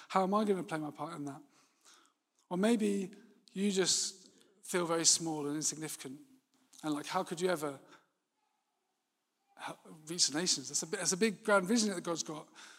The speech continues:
to reach the nations. But how do we, how do, little me, how do I play my part in that?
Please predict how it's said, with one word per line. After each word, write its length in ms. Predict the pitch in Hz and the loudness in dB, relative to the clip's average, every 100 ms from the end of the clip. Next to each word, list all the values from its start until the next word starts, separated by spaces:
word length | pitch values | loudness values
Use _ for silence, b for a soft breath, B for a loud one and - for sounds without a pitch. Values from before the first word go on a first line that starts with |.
| B | B
to 120 | - | -10
reach 160 | 185 185 | -6 -6
the 80 | 175 | -2
nations. 260 | 180 143 | -2 -2
But 160 | 131 135 B B | -6 -16 B B
how 180 | 196 196 | -2 0
do 100 | 202 | 0
we, 60 | |
how 220 | 214 208 208 | -2 -4 -4
do, 160 | 208 - - - _ | -8 -12 -20 -20 _
little 200 | 202 185 | -6 -4
me, 140 | 190 214 | 0 0
how 200 | 165 185 | 0 0
do 100 | 185 | -2
I 60 | |
play 160 | 180 180 | -4 -6
my 120 | 180 | -6
part 260 | 156 185 190 | -6 -6 -6
in 60 | |
that? 180 | 196 185 | -8 -8